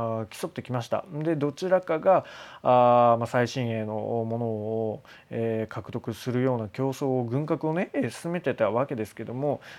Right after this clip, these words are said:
ここでね、えー、中国っていうのは、そのさ-、ずっと培ってきた技術っていうのを、まあ、ロシアから受けられる、うー、ような、あー、軍事的な援助っていうのかな。あー、まあ、その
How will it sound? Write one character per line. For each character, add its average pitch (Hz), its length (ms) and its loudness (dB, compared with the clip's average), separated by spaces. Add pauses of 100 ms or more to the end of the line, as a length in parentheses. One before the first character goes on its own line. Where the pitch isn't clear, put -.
こ - 140 -8
こ 208 160 0
で 202 140 -2
ね、 202 360 -4
え 147 380 4
ー、 - 20 -16
中 - 140 -2
国 139 140 2
っ - 80 -10
て - 120 -10
い 117 40 -4
う 110 40 -6
の 107 120 -4
は、 117 240 4
そ - 120 -12
の 190 140 -6
さ-、 - 260 -18 (180)
ず 127 160 -6
っ - 20 -14 (180)
と 170 240 2
培 - 400 -6
っ - 20 0
て 139 220 -8
き - 80 -10
た - 120 -4
技 123 160 -2
術 156 240 -4
っ - 20 -20
て - 160 -8
い 117 60 -2
う 113 40 -6
の 113 80 -4
を、 143 240 0 (300)
ま 151 300 2
あ、 113 60 0
ロ 139 160 2
シ 160 280 -4
ア 101 80 -2
か 113 140 -2
ら 110 160 0
受 147 420 -2
け - 40 -6
ら 123 200 4
れ 165 120 4
る、 117 220 -2 (340)
う 135 60 0
ー、 139 380 4
よ 127 240 2
う - 20 0
な、 123 120 0
あ 117 580 4
ー、 113 80 -4
軍 175 260 2
事 170 100 -6
的 170 160 0
な 165 120 0
援 147 260 0
助 107 140 -4
っ - 40 -8 (540)
て 139 80 -2
い 127 60 0
う - 20 -2
の 107 80 -6
か 107 80 -8
な。 170 160 -6 (300)
あ 117 840 2
ー、 - 20 -8
ま 120 60 -8
あ、 117 40 -6
そ 139 120 -8
の 139 320 -4